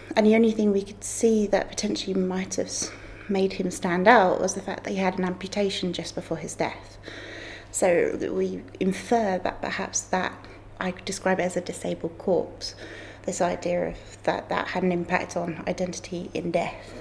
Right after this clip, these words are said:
or something visually that marked him out that needed some kind of different treatment. Uh, and I contrast that with what might have happened in life and how much we can see from, 'cause we behave very differently when we,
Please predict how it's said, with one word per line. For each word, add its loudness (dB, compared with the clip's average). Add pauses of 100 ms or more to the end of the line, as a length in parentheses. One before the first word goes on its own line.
(140)
or -4
something -6 (220)
visually 2
that -4
marked -6
him -4
out -4 (180)
that -4
needed -6 (140)
some -6
kind -4
of -4
different -8
treatment. -4 (640)
Uh, 4
and 2
I 0
contrast -6
that -4
with -4
what 0
might -2
have -8
happened -8
in -2
life -4 (640)
and -2
how -4
much -6 (500)
we 4
can -2
see 0
from, 0 (400)
'cause 2
we 4
behave 2
very 6
differently -6
when -4
we, -4